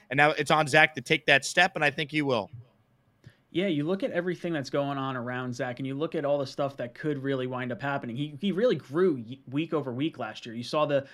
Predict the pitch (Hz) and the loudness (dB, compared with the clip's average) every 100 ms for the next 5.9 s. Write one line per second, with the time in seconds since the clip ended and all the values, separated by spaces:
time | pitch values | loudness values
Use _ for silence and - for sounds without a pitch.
0 | - 143 139 190 170 165 156 147 147 143 | -12 -8 -2 0 0 0 0 -2 0 -2
1 | 120 143 147 139 139 135 131 131 139 139 | -4 -2 -2 0 0 0 -2 -2 -2 -2
2 | 127 131 123 139 139 127 - 156 143 139 | -4 -6 -2 -2 -2 -4 -6 -2 0 -2
3 | 131 139 135 139 131 135 127 139 135 131 | -4 -6 -6 -8 -4 -4 -4 -4 -4 -4
4 | 131 123 - 135 - 135 - _ 151 160 | -6 -6 -4 -4 -4 -10 -12 _ 0 6
5 | 151 151 156 180 135 135 120 220 | 6 10 8 8 2 4 2 2